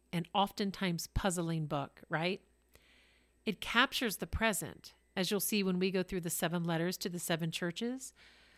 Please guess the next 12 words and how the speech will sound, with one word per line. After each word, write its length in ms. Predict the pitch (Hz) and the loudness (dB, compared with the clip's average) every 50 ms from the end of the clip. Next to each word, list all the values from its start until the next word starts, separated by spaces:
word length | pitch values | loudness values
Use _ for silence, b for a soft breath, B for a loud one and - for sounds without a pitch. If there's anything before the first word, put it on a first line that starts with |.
| B B B B _ - | B B B B _ -8
but 280 | 185 170 214 214 208 | -4 2 4 4 4
he's 220 | 202 220 214 185 185 | 4 2 2 2 2
referencing 680 | 208 220 233 233 - 226 208 196 - - 202 202 190 | 2 2 2 2 0 -2 -2 -2 -2 -2 -2 0 0
so 300 | 180 - - - 226 214 | 0 0 0 2 2 2
much 240 | 202 196 180 - - | 2 0 0 0 -2
about 240 | 180 175 160 160 - | 0 2 0 0 0
the 60 | 180 | -8
future, 720 | - - 208 196 190 - - 165 143 127 - - - 180 - _ b b b b b b b b b b | -6 -2 -2 -2 -2 -2 -4 -4 -4 -6 -8 -12 -16 -20 -20 _ b b b b b b b b b b
and 100 | - 196 | 0 2
it 100 | 202 - | 2 2
looks 340 | - 214 233 262 - - - | 2 2 2 2 2 0 -4
forward 640 | - - - 233 226 226 190 160 139 117 - - - | -6 0 2 2 2 4 2 -2 -6 -8 -10 -14 -18